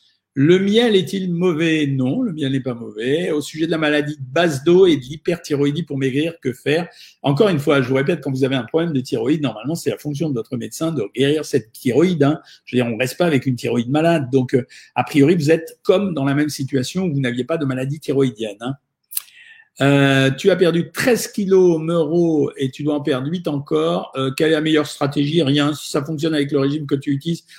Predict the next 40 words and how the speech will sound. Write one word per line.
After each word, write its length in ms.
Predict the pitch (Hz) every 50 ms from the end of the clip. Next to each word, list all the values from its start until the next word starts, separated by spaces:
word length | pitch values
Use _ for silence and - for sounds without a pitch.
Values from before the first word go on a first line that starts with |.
| - _ _
faut 120 | 147 143
pas 100 | 147 160
le 60 | 156
changer. 500 | 139 - - 139 127 120 135 151 170 165 - 139
Merci 340 | 147 175 175 - - 180
Starbucks 480 | 165 - - 143 131 135 139 143 143 -
pour 140 | _ 127 120
les 80 | 123
compliments. 760 | 120 - 131 120 - 131 117 120 131 147 170 185 190 202 196 - _ _ - - - - _ _ _ _ -
Euh, 680 | 131 127 127 127 127 123 123 123 123 123 123 127 127 123 - - - - - -
<laughs> 880 | 156 147 139 - - _ _ - - - - - - - _ _ - -
euh, 180 | 143 135 135 135
Karine 360 | 139 - 165 165 175 180 170
Turiaf, 540 | 139 - 180 147 143 151 160 170 190 185 -
tu 100 | - 165
devais 220 | 139 143 160 156
commencer 360 | 160 165 151 156 147 - -
le 80 | 165 151
programme 360 | - - 151 151 151 147 147
demain, 340 | 147 156 156 165 180 165 139
mais 60 | - 139
t'as 120 | - 143
commencé 420 | 135 - 156 143 147 143 - 147 143
toute 160 | - - 135
seule, 240 | - 170 165 175 175
t'as 120 | - 139
déjà 200 | 127 131 131 143
perdu 300 | 135 135 143 139 139 139
deux 180 | 139 131 147 151
kilos 320 | 151 - 151 143 139 139
et 60 | 135
demi. 200 | 131 139 151 165 - -
Ah, 560 | 156 151 165 156 151 135 131 131 127 117 113 _
bon, 100 | 127 131
mais 140 | 127 127 117
c'est 120 | - 135
bien 300 | 127 131 139 143 135 123 -
quand 120 | 127 123
même, 180 | 120 120 117 - _
voilà. 420 | 123 120 127 135 127 113 - -